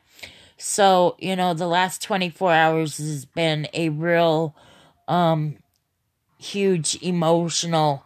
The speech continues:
roller coaster, um, finding out a bunch of truth,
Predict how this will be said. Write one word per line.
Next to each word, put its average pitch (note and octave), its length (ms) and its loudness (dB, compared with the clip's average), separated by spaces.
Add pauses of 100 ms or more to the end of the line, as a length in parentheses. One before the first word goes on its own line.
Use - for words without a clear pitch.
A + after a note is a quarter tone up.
(440)
roller F3 380 4
coaster, D#3 840 0 (840)
um, D#3 420 -2
finding F3 420 0
out D#3 280 2
a D#3+ 80 -2
bunch E3 440 -2
of C#3 80 -10
truth, D3 520 -2